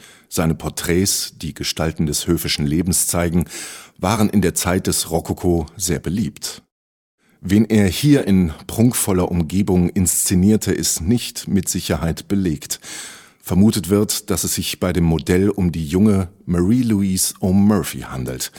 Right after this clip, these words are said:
Weiter heißt es, das Werk hätte die Aufmerksamkeit des französischen Königs erregt,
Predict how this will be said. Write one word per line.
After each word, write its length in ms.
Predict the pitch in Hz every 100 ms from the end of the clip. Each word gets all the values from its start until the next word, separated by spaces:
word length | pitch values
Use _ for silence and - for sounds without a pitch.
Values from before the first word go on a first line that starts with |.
| - - - _ _
Weiter 300 | 82 87 85
heißt 260 | 98 90 -
es, 400 | 85 - - -
das 240 | 82 73 76
Werk 320 | 80 98 -
hätte 220 | 95 -
die 220 | 78 78 -
Aufmerksamkeit 920 | 90 - 85 - 87 87 82 80 -
des 140 | 73
französischen 760 | - 76 71 78 76 73 92 -
Königs 480 | - 95 76 -
erregt, 500 | - 73 76 73 -